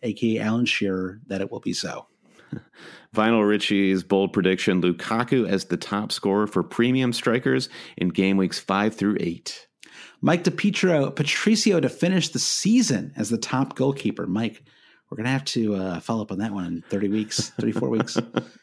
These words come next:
Speaker 2: Uh, Dave says Salah will be outscored by Morrison, Conte, and Fraser.
Speaker 1: Wow, bold, Dave.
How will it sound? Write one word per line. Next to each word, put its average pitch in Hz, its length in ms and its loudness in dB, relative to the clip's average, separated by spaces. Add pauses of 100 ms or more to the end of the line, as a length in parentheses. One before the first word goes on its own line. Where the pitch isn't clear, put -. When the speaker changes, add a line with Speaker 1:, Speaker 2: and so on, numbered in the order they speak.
(720)
Speaker 2:
Uh, 104 320 4
Dave 104 440 4
says 98 440 2 (180)
Salah 104 420 2
will 90 200 4
be 87 180 2
outscored 90 720 0
by 76 300 0
Morrison, 92 600 2
Conte, 85 640 0
and 85 440 -2
Fraser. - 640 -4 (320)
Speaker 1:
Wow, - 380 -8 (140)
bold, 101 500 -2
Dave. 90 340 -6